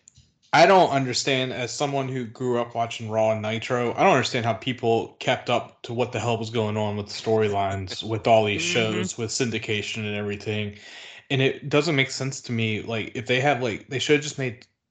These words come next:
Speaker 1: Saturday night their lead one where all the angles take place and just replay it on the syndicated ones. But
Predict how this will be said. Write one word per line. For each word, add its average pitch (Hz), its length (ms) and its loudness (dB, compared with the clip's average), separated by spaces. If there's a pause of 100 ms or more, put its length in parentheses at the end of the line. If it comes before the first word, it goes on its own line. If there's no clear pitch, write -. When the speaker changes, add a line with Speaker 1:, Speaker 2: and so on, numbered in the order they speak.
(140)
Speaker 1:
Saturday 120 360 0
night 113 320 -4
their 104 500 -4 (140)
lead 117 380 -2
one 110 260 0
where 104 120 2
all 104 100 2
the - 120 -6
angles 107 380 -2
take - 220 -6
place 101 300 -2
and 101 120 -6
just 98 240 -6
replay 113 360 0
it 110 60 4
on 92 140 -2
the 87 60 -6
syndicated 98 600 -6
ones. 85 360 -10
But - 400 -4